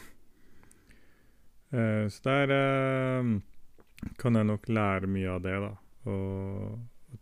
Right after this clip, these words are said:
ta bedre vare på min egen verdi. Men, eh,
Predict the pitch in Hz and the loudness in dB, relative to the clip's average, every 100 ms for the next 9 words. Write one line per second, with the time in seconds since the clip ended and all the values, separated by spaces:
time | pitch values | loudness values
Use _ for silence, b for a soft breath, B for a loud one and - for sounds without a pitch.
0 | - 104 98 95 98 98 98 95 95 - | -8 -2 -2 0 -2 0 -2 -2 -4 -8
1 | - 104 98 98 95 92 95 95 123 139 | -10 -4 -2 -2 -2 -2 -2 2 2 2
2 | 110 - - 117 104 98 98 95 95 | 0 -10 -10 -4 0 0 0 -2 -2